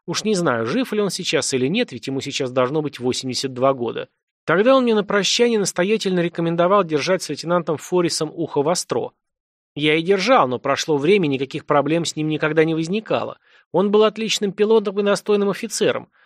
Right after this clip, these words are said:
а потом его перевели в другую часть, и я выбросил его из головы, но он вновь вернулся.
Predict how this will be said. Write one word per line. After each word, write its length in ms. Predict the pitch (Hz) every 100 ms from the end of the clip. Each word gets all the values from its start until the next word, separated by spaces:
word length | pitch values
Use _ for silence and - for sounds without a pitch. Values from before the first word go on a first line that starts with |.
| _
а 100 | 127
потом 240 | 151 160
его 200 | 147 143
перевели 400 | 131 135 131 127
в 40 | 123
другую 340 | 127 120 120
часть, 380 | - 233 226 -
и 20 |
я 160 | 190 196
выбросил 440 | 226 214 190 208
его 220 | 196 196
из 100 | 202
головы, 500 | 185 190 147 113 120 -
но 160 | 135
он 80 | 131
вновь 320 | 120 131 113
вернулся. 580 | 135 202 220 110 - -